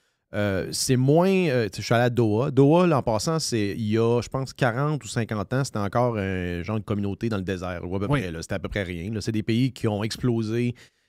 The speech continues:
Speaker 1: avec, euh, d'ailleurs, ils ont encore les mêmes coutumes, là. C'est des gens, des genres de bédouins, là, les, les, les, les,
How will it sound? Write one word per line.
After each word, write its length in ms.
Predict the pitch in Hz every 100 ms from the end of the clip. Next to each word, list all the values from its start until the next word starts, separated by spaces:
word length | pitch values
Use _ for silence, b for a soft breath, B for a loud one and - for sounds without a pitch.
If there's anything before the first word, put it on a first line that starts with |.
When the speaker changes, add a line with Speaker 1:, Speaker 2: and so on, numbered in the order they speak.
| b -
Speaker 1:
avec, 480 | 101 107 110 -
euh, 240 | 107 104 95
d'ailleurs, 260 | 110 131
ils 60 | 131
ont 60 | 107
encore 260 | 101 127
les 100 | 120
mêmes 380 | 107 107 127 131
coutumes, 640 | - - - - 120 143 156
là. 160 | 147
C'est 160 | 143 110
des 320 | 104 104 98
gens, 160 | 104 113
des 140 | 95
genres 160 | 107 113
de 80 |
bédouins, 600 | 101 92 113 110 113 131 135
là, 120 | 131
les, 180 | 104 101
les, 140 | 101
les, 200 | 95 90
les, 260 | 92 90